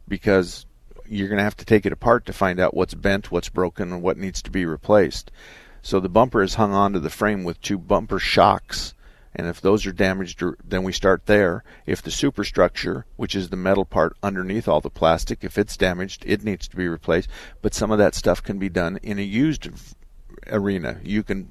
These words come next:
go to a wrecking yard and find a car like yours, and it's might be three years older or newer,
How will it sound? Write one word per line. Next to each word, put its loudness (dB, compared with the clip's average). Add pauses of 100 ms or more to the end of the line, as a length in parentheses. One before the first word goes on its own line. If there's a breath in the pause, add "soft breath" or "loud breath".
go 2
to 2
a 6
wrecking 2
yard -4 (260 loud breath)
and -4
find 0
a -4
car 2
like 6
yours, 0 (140)
and -6
it's -10
might -2
be -6
three -6
years 2
older 2
or -6
newer, -2